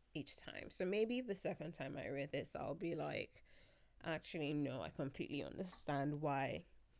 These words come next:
we needed to have that level of detail on Nell traveling down south."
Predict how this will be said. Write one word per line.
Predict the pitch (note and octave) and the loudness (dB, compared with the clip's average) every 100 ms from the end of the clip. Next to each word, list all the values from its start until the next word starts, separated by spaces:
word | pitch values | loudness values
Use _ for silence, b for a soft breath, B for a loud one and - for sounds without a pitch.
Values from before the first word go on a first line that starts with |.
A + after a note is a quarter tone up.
| - | -4
we | F3 D#3+ | 0 4
needed | D#3+ D#3 D3 - - | 4 4 4 0 -4
to | - E3 | -2 0
have | C#3+ D3 | 0 2
that | C#3+ C3 | 2 2
level | C3+ D3+ C#3 | 0 0 -2
of | D3+ | -2
detail | C#3+ A2+ - B2 A2 - | -4 -4 -2 0 0 0
on | C#3 G#2 B2+ D3+ - b b b b b b b - - - | 0 0 0 -4 -8 b b b b b b b -20 -12 -2
Nell | D3+ D3 C#3+ C#3+ C#3 C3+ D3 - - - - - | 2 4 6 6 6 4 0 -6 -16 -18 -20 -12
traveling | - D3 C#3+ C#3 C3 B2 B2 C#3+ - - | -4 0 0 2 2 2 -2 -6 -8 -8
down | - - - | -4 -4 -4
south." | - - F2 F#3 - | -6 -4 -6 -8 -12